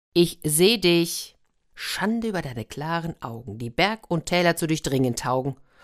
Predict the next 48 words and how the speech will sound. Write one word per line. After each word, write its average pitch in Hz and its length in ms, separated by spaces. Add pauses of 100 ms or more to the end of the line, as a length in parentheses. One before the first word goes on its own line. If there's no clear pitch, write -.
Und 156 80
er 170 80
beeilte 160 400
sich 151 180
wieder 151 200
zu - 100
ihren 165 260
Eltern, 135 440
schleuderte 175 600
den 151 160
Sack 165 300
zur 147 120
Tür 208 160
hinein 165 360
und 151 100
sagte: 160 360 (200)
"So, - 320 (140)
da 165 80
habt 175 180
ihr 185 60
noch 143 160
was, 131 180
aber 139 160
das 165 140
ist 175 140
jetzt 175 220
der 170 100
letzte." 160 440 (400)
Die 196 320
Eltern, 147 380
die 143 100
bedankten 165 480
sich 160 180
sehr, 180 320 (220)
und 147 160
sie 139 140
waren 139 420
so 170 340
froh, 175 440
denn 147 160
jetzt 165 460 (140)
hatten - 320
sie 180 180 (120)
alle 196 420
drei 175 400
Töchter 185 480
wieder 170 180
zurück. 196 540